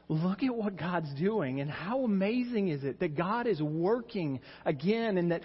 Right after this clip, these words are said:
God would send the mother of my Lord to visit me. And then she again calls Mary blessed. And I think this is kind of pointing to the faith of Mary and emphasizing again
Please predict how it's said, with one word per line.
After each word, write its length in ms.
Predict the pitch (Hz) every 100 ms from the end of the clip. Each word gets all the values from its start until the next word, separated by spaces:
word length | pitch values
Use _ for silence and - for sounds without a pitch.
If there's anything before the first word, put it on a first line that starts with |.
| - - 151
God 380 | 208 247 269
would 200 | 220 233 - - 233
send 420 | 247 233 196 156 - -
the 80 | 185
mother 560 | 185 214 233 254 247
of 180 | - 196 160 165
my 440 | 208 214 220 208 -
Lord 580 | 190 190 208 190 160 -
to 120 | 180
visit 540 | 139 160 185 196 -
me. 500 | 156 160 147 117 143 - - - _ _ _ _ _ _ _ _ _ _ -
And 140 | 135
then 160 | 151 160
she 320 | - 160 156 -
again 720 | 160 147 156 180 180 156 143 -
calls 500 | - 156 156 151 156
Mary 320 | 143 139 135
blessed. 460 | 131 131 131 131 143
And 100 | 147
I 80 |
think 240 | 147 190 185
this 160 | 202 -
is 100 | 147 - - - -
kind 160 | 202 202
of 80 | - -
pointing 720 | - 202 214 226 - 208 180 -
to 380 | 208 185 143 127 - -
the 80 | 147 -
faith 300 | 175 190 190
of 140 | 170 160
Mary 560 | 143 151 185 220 214
and 180 | 131 139 170
emphasizing 840 | 180 180 208 - 185 196 196 160
again 600 | 135 127 151 170 196